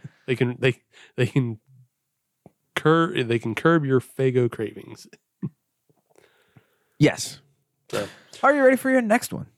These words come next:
Speaker 1: Yep.
Speaker 2: It's blank that Esquire magazine recommends only drinking the first half of your beer.
Speaker 1: Laughable?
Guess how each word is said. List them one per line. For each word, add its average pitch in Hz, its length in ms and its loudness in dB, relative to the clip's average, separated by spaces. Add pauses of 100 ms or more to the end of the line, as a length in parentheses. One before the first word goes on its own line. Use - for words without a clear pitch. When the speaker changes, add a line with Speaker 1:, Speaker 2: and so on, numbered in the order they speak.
Speaker 1:
Yep. 127 280 2 (1500)
Speaker 2:
It's 269 240 4
blank 170 580 2 (200)
that - 200 2
Esquire 269 540 4
magazine 165 840 4 (100)
recommends 208 720 4
only 196 220 6
drinking 175 440 4
the 147 80 4
first 196 420 0
half 185 300 0
of 120 140 0
your 147 220 8
beer. 117 440 2 (2750)
Speaker 1:
Laughable? 185 680 0